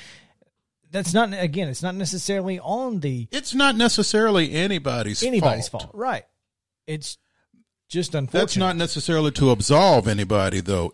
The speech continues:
Speaker 2: either.
Speaker 1: Right.
Speaker 2: But, and th-, there's a lot. <laughs> And, uh, I'm not even sure that there's any other way to put it. It's, there's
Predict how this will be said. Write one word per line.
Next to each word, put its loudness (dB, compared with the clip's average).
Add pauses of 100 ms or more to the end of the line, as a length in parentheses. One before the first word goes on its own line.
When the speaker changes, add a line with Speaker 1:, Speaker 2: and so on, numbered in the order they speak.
Speaker 2:
either. -4
Speaker 1:
Right. -4 (640)
Speaker 2:
But, 2 (760)
and 0
th-, -8 (120)
there's 2
a 4
lot. 2 (260)
<laughs> -4 (240)
And, 2
uh, -16 (1400)
I'm -6
not 0
even -2
sure 2
that 2
there's 0
any -2
other 0
way -2
to -8
put -2
it. -8
It's, -10
there's -6